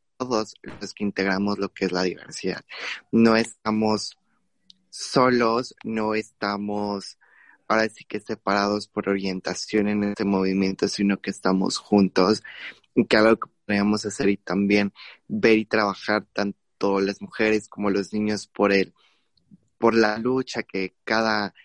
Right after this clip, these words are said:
ahora sí, cuestión, cada sector está batallando en estos momentos. Es decir, es una,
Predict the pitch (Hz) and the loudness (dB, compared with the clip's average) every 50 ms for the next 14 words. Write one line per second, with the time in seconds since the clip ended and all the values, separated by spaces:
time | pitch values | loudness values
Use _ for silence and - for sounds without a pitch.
0 | _ _ _ _ _ - - 107 107 104 - - - _ - - 107 107 - - | _ _ _ _ _ -4 -2 -2 -2 -2 -4 -10 -20 _ -4 -2 -2 -2 -4 -8
1 | - _ - 107 107 107 107 107 104 101 - 113 110 110 117 113 - 117 95 - | -18 _ -6 -2 0 0 0 0 -2 -2 0 2 2 2 0 -2 -4 -6 -4 -2
2 | - 117 110 107 104 _ - - - - _ _ - 107 104 104 104 104 101 98 | 0 2 2 2 0 _ -8 -12 -12 -14 _ _ -2 0 2 2 2 0 -2 -4
3 | 92 - _ _ _ _ _ _ - - 113 110 - 107 101 - 107 104 104 104 | -6 -8 _ _ _ _ _ _ -6 -2 -2 0 0 0 0 0 0 0 0 -2
4 | 101 98 - - - 107 104 104 104 98 98 - 98 - - 101 95 110 101 - | -4 -6 -8 -6 -4 -2 -2 0 -2 -2 -4 -6 -6 -6 -4 -4 -2 -2 -4 0
5 | - 120 123 117 113 107 - - 117 107 110 110 110 110 104 | 4 4 6 6 6 4 0 -2 0 2 2 2 2 0 -2